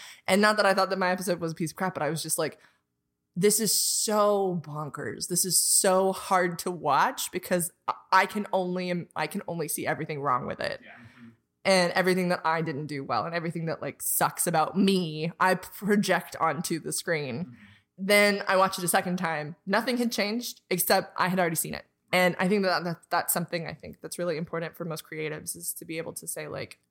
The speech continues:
Speaker 1: "Watch it twice." <laughs> Deal with it twice, because the first time, it's so important to know that the first time is gonna be hard. And that's, it's hard for everyone. And that's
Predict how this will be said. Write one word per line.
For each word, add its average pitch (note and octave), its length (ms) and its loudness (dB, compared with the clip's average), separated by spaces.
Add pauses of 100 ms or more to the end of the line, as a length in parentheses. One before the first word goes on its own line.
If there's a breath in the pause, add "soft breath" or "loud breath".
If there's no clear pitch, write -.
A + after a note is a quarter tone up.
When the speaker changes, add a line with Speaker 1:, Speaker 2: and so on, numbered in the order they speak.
(140)
Speaker 1:
"Watch F#3 300 0
it - 100 -6
twice." - 480 -2 (100)
<laughs> - 680 -16
Deal G3 220 4
with F3+ 120 6
it F3+ 200 -2
twice, - 420 0
because F3+ 280 2
the F#3+ 100 -2
first - 280 -4
time, F#3 360 -4
it's G#3 180 -2
so A3 260 4
important G3 480 0
to F#3+ 80 -4
know F#3 140 0
that E3+ 140 -4
the F#3 80 -4
first F3 260 -4
time F3 180 -4
is D#3 80 -6
gonna D#3+ 160 -4
be C3+ 120 -6
hard. - 320 -8 (260 loud breath)
And F#3 120 4
that's, - 260 2 (200)
it's F#3 140 0
hard G#3 300 0
for - 260 -2
everyone. C#3+ 640 -2 (320 loud breath)
And F#3 180 4
that's F#3 280 0